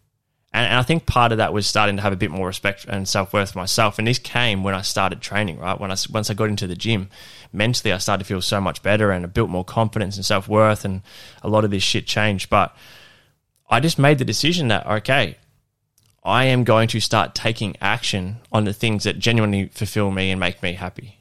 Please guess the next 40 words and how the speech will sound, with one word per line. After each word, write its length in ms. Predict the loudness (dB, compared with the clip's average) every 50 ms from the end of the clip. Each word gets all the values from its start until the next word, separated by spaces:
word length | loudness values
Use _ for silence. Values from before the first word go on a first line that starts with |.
| _ -6
I'm 60 | -4
not 100 | -2 -2
gonna 200 | 0 -2 0 0
sit 240 | 0 0 0 0 2
back 260 | 2 2 2 2 0
and, 220 | 0 2 2 0 -4 -8 -14 -18 -18 -18 -18 -10 -4
and 180 | -4 -2 0
continually 440 | 0 -2 -2 0 0 2 2 2 2
compare 340 | 0 -2 -2 2 2 2 4
myself 300 | 2 2 2 2 2 0 2
to 80 | 0
other 160 | 0 0 0
people. 460 | -2 -2 -2 -2 -2 -2 -4 -4 -2 -2
I'm 100 | 0 0
not 140 | 0 0
gonna 220 | 2 2 2 2 2
sit 240 | 2 0 0 2 4
back 260 | 2 2 2 2 0
and, 220 | 0 0 -2 -4 -8 -12 -18 -20 -20 -20 -20 -20 -20 -20 _ _
and, 480 | 0 2 2 2 2 0 0 -2 -4 -2 -2
um, 580 | 0 2 2 2 0 0 -4 -6 -8 -10 -14 -18 _ _ _ -4
you 100 | -2 0
know, 160 | 0 -2 -4 -8 _ _ _ _ _ _ _ _ _ _ _ -4
try 280 | 0 2 4 4 4
and 100 | 2 -2
fit 260 | -6 -4 -4 -2 0
in 140 | 0 0 0
and 100 | -2 -2
be 160 | 0 0 0
a 40 | 0
people 340 | 0 0 0 0 0 0 -2
pleaser. 300 | 0 0 0 2 2 2
I 80 | 2 2
just 260 | 2 0 -2 -2 0
made 360 | 0 0 2 2 2 2 0
that 180 | 0 -2 -2 -2
fucking 240 | -2 -2 -2 -4
decision. 320 | -4 0 0 0 2 0 -2
It's 120 | -2 -2
like, 180 | 0 -2 -2